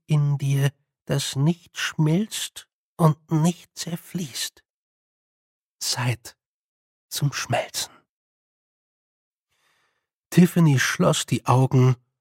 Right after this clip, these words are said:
und küsste den Winterschmied und holte die Sonne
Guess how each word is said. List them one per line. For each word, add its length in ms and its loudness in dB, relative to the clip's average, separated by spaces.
und 300 -4
küsste 460 -2
den 220 -4
Winterschmied 720 -2
und 420 -12
holte 480 0
die 140 -14
Sonne 540 -2